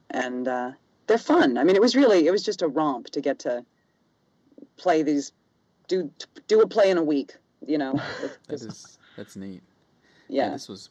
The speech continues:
Speaker 2: way back in two thousand six. Was the Living Room.
Speaker 1: Yeah, 'cause I left Los Angeles five years ago.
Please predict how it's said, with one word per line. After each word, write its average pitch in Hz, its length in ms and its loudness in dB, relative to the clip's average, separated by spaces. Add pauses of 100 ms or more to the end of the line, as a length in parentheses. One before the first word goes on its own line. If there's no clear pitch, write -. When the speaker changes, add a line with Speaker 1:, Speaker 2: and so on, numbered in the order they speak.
Speaker 2:
way 113 200 -12
back 139 300 -20
in 87 240 -20
two - 180 -20
thousand 113 600 -18 (140)
six. - 640 -18 (240)
Was 101 180 -16
the 98 60 -18
Living 107 280 -16
Room. 92 220 -20 (1120)
Speaker 1:
Yeah, 208 460 4
'cause 190 220 -6
I 202 320 4
left 180 420 2
Los 160 260 -2
Angeles 170 800 -4 (680)
five 185 580 0
years 135 260 -2
ago. 127 340 -6